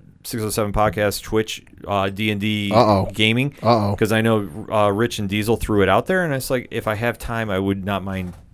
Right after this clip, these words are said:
Speaker 1: trying it.
Speaker 2: Hmm.
Speaker 1: I'm not gonna say I'm gonna go full on board with it. There's a lot of great D and D podcasts out there you wanna go check out. Stranger Damies, I'm talking to you,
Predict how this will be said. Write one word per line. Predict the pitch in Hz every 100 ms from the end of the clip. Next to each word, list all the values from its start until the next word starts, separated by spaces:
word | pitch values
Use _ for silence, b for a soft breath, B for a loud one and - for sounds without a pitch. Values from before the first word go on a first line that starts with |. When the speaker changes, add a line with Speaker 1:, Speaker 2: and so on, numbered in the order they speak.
| -
Speaker 1:
trying | - - 92 87 113
it. | 156 196 -
Speaker 2:
Hmm. | 117 117 110 104
Speaker 1:
I'm | 107 107
not | 110 104
gonna | 107 98
say | 98 107
I'm | 95
gonna | 95 95
go | 92
full | 87 107 101 -
on | 98
board | 92 95 110
with | 127
it. | 135 b b
There's | - 101
a |
lot | 98 104 110
of | 107
great | 101 104
D | 98
and | 101
D | 98 101
podcasts | 107 101 98 101 95
out | 104 101
there | 101
you | 95
wanna | 95
go | 92
check | - 101
out. | 107
Stranger | - 98 92
Damies, | 92 95 98 110
I'm | 98
talking | 90 92 -
to | 85
you, | 104